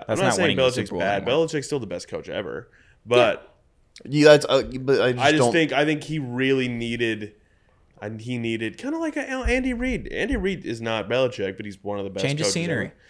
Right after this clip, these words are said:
Speaker 1: Get
Speaker 2: Well,
Speaker 1: out
Speaker 2: yeah,
Speaker 1: of Boston.
Speaker 2: and also, you need a generational fucking quarterback to have that kind of success.
Speaker 1: That helps.
Speaker 2: We see that with Mahomes right now. Mahomes, fucking, when it's all said and done, he might be better than Tom. Uh, he's more talented. Um,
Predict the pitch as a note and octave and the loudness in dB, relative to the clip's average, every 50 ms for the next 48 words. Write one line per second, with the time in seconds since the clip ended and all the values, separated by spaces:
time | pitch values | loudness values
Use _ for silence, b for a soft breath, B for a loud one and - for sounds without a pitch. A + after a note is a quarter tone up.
0 | b b b b b B2 C3 D3 B3 A3 - - B2+ D3 F3+ G#3+ A#3 B3 A3+ G3+ | b b b b b 2 4 4 4 4 4 4 4 4 4 4 4 4 4 4
1 | A#3 A3 G3+ - - B2+ D#3+ F3+ F#3+ F#3 F3+ F3 F3 F#3 F3+ F#3 E3 D#3+ C3+ A#2 | 4 4 2 2 0 -4 -6 -4 -4 -2 -2 -2 -2 -2 0 0 2 2 2 0
2 | A#2 - C#3 C3+ B2 C#3 C#3 C3 B2 C3 B2+ B2 B2 - - B2+ A#2 - - A#2 | -4 -12 -10 -6 -4 -2 -2 -2 0 -2 -2 -2 -4 -6 -6 -8 -8 -6 -6 -8
3 | G#2+ G#2+ G2+ - A2 G#2+ G2+ F#2+ G2+ G2 F#2+ - G#2 G2 F#2+ F#2+ F#2 - G2 E2+ | -8 -8 -8 -8 -8 -6 -6 -4 -6 -6 -6 -6 -6 -6 -6 -8 -10 -10 -12 -12
4 | - - - - C3+ - - - - - D3+ B2+ - E2 - - A2+ A2+ - D#3 | -12 -14 -12 -10 -10 -10 -10 -8 -4 -4 -2 -2 -2 -4 -6 -6 -8 -4 -2 0
5 | D#3 D3 C3 A#2+ A#2 A#2 A#2 A#2+ C#3 C3+ B2 A#2+ A2+ G2+ G#2 G2 G2 G2+ G#2 G2 | 0 0 0 0 -2 -4 -6 -4 -4 -4 -4 -6 -6 -6 -6 -6 -6 -4 -6 -6
6 | D#2 F2 G2 G#2+ A#2+ E3 F#3+ F3+ D3+ B2 A2+ G#2 G2+ - - _ _ _ _ _ | -6 -6 -6 -4 -2 -2 0 0 0 -2 -4 -6 -10 -12 -16 _ _ _ _ _
7 | _ - - - - G#3+ D#3+ - A#2 - D#3 D#3+ - G3+ E3+ C#3 C#3+ A#2 G#2+ G#2+ | _ -20 -16 -10 -10 -8 -8 -6 -6 -6 -6 -4 -4 -4 -4 -2 -2 -2 -2 -2
8 | A#2 A2 G#2+ G#2 G2+ G2 G2+ G2 F#2+ B2 E3 D#3+ B2+ - B1+ B1 - - C#2 G1+ | -4 -4 -4 -6 -6 -8 -8 -8 -8 -6 -6 -6 -8 -10 -12 -18 -16 -16 -14 -14
9 | G#1 A1 _ _ _ _ _ _ _ _ - - B2 C3 D3+ E3 C3 - - A#2 | -16 -18 _ _ _ _ _ _ _ _ -10 -8 -6 -2 0 0 0 0 0 0
10 | C3+ D3+ B2+ G#2 - F#2 F2+ F2+ - _ _ _ _ _ _ - - G2+ G#2 G#2 | 0 0 -2 -4 -6 -10 -12 -12 -18 _ _ _ _ _ _ -8 -4 -2 -2 0
11 | G2+ G2 G2 G2 F#2+ - - | 0 -2 -4 -6 -8 -14 -16